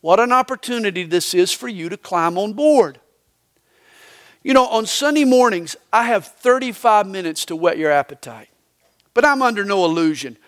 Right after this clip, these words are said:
More exposure to the Bible is needed to grow a strong faith. Compare that thirty-five minutes, by the way, to the twenty-eight hours per week the average American watches television.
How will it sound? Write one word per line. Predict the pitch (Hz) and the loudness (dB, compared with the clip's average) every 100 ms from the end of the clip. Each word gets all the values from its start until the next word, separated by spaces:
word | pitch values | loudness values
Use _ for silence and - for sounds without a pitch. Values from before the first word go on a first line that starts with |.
| _ 180 | _ -2
More | 208 285 294 277 | 4 6 6 2
exposure | - - - 254 254 214 233 | -2 -10 0 2 2 0 -8
to | 208 | -8
the | 185 | -10
Bible | 156 220 233 226 185 180 | -2 2 2 0 -4 -10
is | 170 | -12
needed | 180 214 233 180 151 | -10 -6 -4 -4 -6
to | |
grow | 170 185 196 | -2 2 2
a | 175 | 0
strong | - 175 165 | -4 -2 -2
faith. | 160 - 262 214 151 - _ _ _ _ _ _ _ - - | 0 0 0 -2 -8 -20 _ _ _ _ _ _ _ -20 -2
Compare | 277 - - 330 392 | 0 0 2 4 4
that | 359 262 - | 4 2 0
thirty-five | 254 247 233 - 226 214 | 0 0 -2 0 2 2
minutes, | 220 226 - | -4 -10 -2
by | 240 226 | 2 2
the | 214 | 2
way, | 220 233 233 _ - | 4 4 2 _ -10
to | 262 | -8
the | 196 | -8
twenty-eight | - 302 349 330 294 285 | -2 2 2 4 2 4
hours | 285 294 247 214 | 2 2 0 -2
per | - 240 | -6 -4
week | 262 294 240 | -2 -2 0
the | 226 | 2
average | 269 262 233 | 2 2 -6
American | 233 247 262 233 240 | -2 2 2 0 0
watches | 262 240 240 | 0 0 -6
television. | - 349 370 277 233 175 143 | 0 2 2 2 0 -2 -12